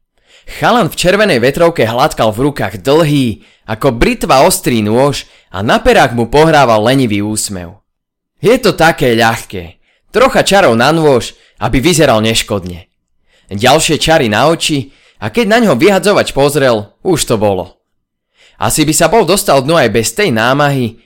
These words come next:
ale patrilo to k hre. Napáliť obyčajných, robiť im to rovno pod nosom, preklznúť im pod prázdnymi pohľadmi na ovčích tvárach. Ale nie, že by ľudia boli celkom na nič.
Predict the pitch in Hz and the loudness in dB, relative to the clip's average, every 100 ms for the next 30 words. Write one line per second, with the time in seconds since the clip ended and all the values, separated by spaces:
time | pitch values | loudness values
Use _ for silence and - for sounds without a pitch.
0 | _ - 202 - 180 170 165 127 117 101 | _ 0 2 4 0 2 2 2 0 -4
1 | 101 95 85 _ _ _ _ _ _ 101 | -6 -10 -12 _ _ _ _ _ _ -2
2 | 135 208 226 196 123 123 147 175 170 156 | 0 2 2 2 2 2 0 -2 0 0
3 | 147 143 113 - _ _ _ _ 170 220 | 0 -2 -4 -8 _ _ _ _ 0 2
4 | 208 180 160 156 135 165 147 - 127 127 | 2 0 0 2 4 4 2 0 0 0
5 | 135 127 127 104 - _ _ - 175 220 | -2 0 -2 -4 -8 _ _ 0 0 2
6 | 240 208 208 185 147 117 123 - 135 165 | 0 2 0 0 -2 -2 -4 -2 2 2
7 | 180 196 151 - 147 160 156 160 131 107 | 2 0 0 2 2 2 2 0 0 2
8 | 143 139 120 - 110 101 104 90 - - | 0 0 -6 -6 -6 -4 -4 -6 -12 -20
9 | _ _ _ _ _ _ - 156 214 254 | _ _ _ _ _ _ -6 -2 2 2
10 | 208 170 160 175 143 127 143 123 143 131 | 2 2 2 2 2 2 2 0 0 0
11 | 123 104 101 98 87 - - | 0 -2 -2 -4 -8 -16 -20